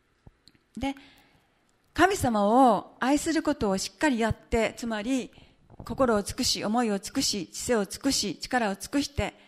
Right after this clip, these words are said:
この、またその思いは、そのまま、えー、ですね、心の一心、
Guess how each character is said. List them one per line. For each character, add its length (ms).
こ 120
の、 280
ま 120
た 100
そ 140
の 160
思 160
い 100
は、 340
そ 180
の 80
ま 120
ま、 340
え 260
ー、 560
で 40
す 120
ね、 80
心 320
の 80
一 80
心、 280